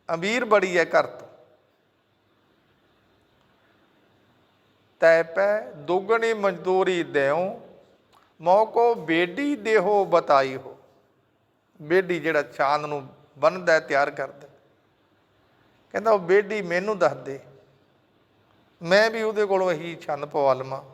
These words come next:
ਭਗਤ ਨਾਮਦੇਵ ਬੋਲਦਾ ਹੈ,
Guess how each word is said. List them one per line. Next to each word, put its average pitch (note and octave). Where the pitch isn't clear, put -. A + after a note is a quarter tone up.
ਭਗਤ E3+
ਨਾਮਦੇਵ E3
ਬੋਲਦਾ D3
ਹੈ, C3